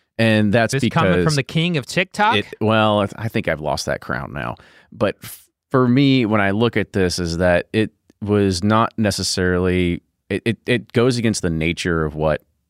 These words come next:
Speaker 1: I really like and what I enjoy in regards of, like, the whiskey space, because I like to be educated on it. I like to see new and interesting things. Now, don't be wrong, I am still very much, like, looking at reels, and I look at TikTok. I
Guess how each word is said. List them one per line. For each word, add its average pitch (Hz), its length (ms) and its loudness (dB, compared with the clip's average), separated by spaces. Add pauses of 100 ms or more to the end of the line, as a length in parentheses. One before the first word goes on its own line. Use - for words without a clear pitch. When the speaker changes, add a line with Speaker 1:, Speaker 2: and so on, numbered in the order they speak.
(120)
Speaker 1:
I 78 260 -2
really 82 320 0
like 85 320 0
and 78 120 -4
what 76 120 -2
I 76 160 -2
enjoy 98 460 0 (560)
in 98 140 0
regards 87 420 0
of, 76 140 -4
like, 78 180 -4
the 76 100 -6
whiskey 85 300 -2
space, 120 380 0
because 80 640 0
I 85 200 0
like 82 220 0
to - 60 -12
be 80 160 -6
educated 78 460 -4
on 67 120 -2
it. - 20 -2
I 69 140 0
like 78 180 0
to 80 100 -4
see 82 640 -2
new 85 280 2
and 80 120 0
interesting 80 480 -4
things. 78 460 -2 (360)
Now, 78 300 -2 (100)
don't 87 140 0
be 85 60 2
wrong, 80 480 0
I 80 160 -2
am 73 180 -2
still 78 500 -2
very 80 180 0
much, 78 320 -4
like, 73 200 -4
looking 82 260 -2
at - 100 -4
reels, 85 500 0
and 78 220 0
I 78 80 2
look 87 200 -2
at 80 100 -4
TikTok. 69 460 -4
I 80 180 0